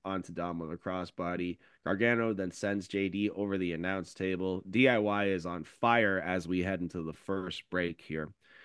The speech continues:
Second segment of the match is really a story of Gargano being denied that tag to Ciampa. I think that they do this so much in wrestling, but for whatever reason,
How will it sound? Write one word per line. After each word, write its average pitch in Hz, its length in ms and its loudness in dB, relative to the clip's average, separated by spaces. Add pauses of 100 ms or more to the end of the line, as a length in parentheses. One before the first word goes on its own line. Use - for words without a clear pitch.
(240)
Second 151 400 4
segment 131 300 4
of 110 100 0
the 104 60 0
match 104 340 0
is 92 140 -6
really 180 260 4
a 139 60 4
story 135 400 2
of 110 120 -4
Gargano 104 460 0
being 98 280 0
denied 98 580 0
that 92 280 -4
tag 95 340 -6
to - 80 -20
Ciampa. 85 520 -8 (220)
I 117 340 4 (420)
think 180 160 0
that 294 120 0
they 190 140 4
do 127 260 0
this 127 180 0
so 113 240 -2
much 113 320 0
in 107 100 0
wrestling, 104 540 -2
but 107 180 -2
for 135 120 0
whatever 247 280 2 (120)
reason, 90 600 -2